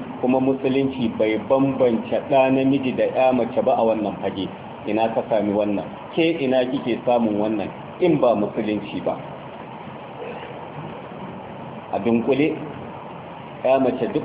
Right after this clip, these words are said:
abin da namiji yake iya yi ko yake mallaka,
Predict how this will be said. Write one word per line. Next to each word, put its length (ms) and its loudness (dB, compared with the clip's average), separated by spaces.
abin 440 2
da 100 4
namiji 560 0
yake 540 0
iya 260 2
yi 320 2
ko 220 4
yake 400 4
mallaka, 680 2